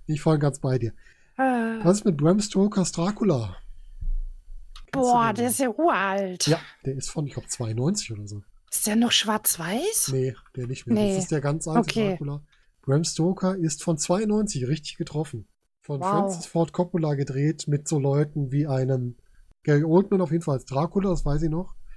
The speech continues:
Speaker 2: Okay.
Speaker 1: Ähm, Anthony Hopkins als Van Helsing war's.
Speaker 2: Uff.
Speaker 1: Und Keanu Reeves als Jonathan Harker, also sehr gute Besetzung.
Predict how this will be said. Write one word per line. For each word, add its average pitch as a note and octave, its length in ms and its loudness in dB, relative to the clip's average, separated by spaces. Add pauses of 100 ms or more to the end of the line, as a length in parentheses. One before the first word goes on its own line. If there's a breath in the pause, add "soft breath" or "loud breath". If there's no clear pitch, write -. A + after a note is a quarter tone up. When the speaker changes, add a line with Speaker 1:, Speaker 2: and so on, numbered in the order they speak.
(240 loud breath)
Speaker 2:
Okay. G3+ 480 2 (160)
Speaker 1:
Ähm, C3+ 380 0
Anthony F#3+ 260 4
Hopkins E3+ 500 0
als C3 240 -4
Van B2 100 -2
Helsing B2 400 -2
war's. A2 360 -12 (380)
Speaker 2:
Uff. - 460 -2 (400)
Speaker 1:
Und B2+ 280 -2
Keanu D#3+ 380 2
Reeves G3 400 2
als D3 500 0
Jonathan D3 360 0
Harker, D#3+ 340 0
also D3+ 120 0
sehr C#3 220 0
gute F3+ 220 -2
Besetzung. D3+ 440 -4